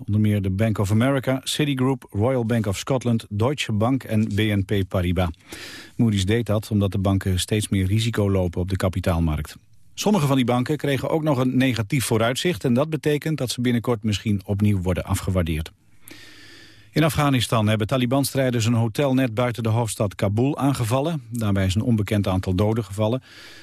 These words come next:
Het hotel staat bij een meer waar veel rijke Afghanen en veel Westerlingen komen. Toen de Taliban-strijders het hotel binnengingen, ontstond er een vuurgevecht met agenten. En de aanvallers hebben vervolgens hotelgasten in gijzeling genomen.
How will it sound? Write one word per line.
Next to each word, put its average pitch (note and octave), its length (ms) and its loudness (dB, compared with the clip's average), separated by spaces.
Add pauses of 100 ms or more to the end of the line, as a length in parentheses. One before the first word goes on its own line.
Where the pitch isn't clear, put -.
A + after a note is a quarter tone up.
(180)
Het - 100 -18
hotel D3+ 260 2
staat D3 240 0
bij C3+ 140 2
een C3 160 4
meer C3 340 2
waar A2 200 0
veel A2+ 320 -2
rijke A#2 340 0
Afghanen A2 640 0
en G2 280 0
veel G2+ 280 -6
Westerlingen G2 500 2
komen. G2 420 0 (340)
Toen - 120 -4
de F2+ 100 0
Taliban-strijders G2 720 0
het F#2+ 100 -2
hotel G2+ 340 2
binnengingen, A#2+ 420 2
ontstond A#2+ 300 0
er A2+ 60 -2
een G#2+ 80 2
vuurgevecht A2 560 0
met A2 220 0
agenten. G#2+ 520 -2 (640)
En A2 200 4
de G2+ 80 2
aanvallers G#2+ 580 0
hebben G2+ 300 2
vervolgens G2 460 -2
hotelgasten G#2 720 0
in A2 100 2
gijzeling A2+ 440 2
genomen. D#2+ 400 -2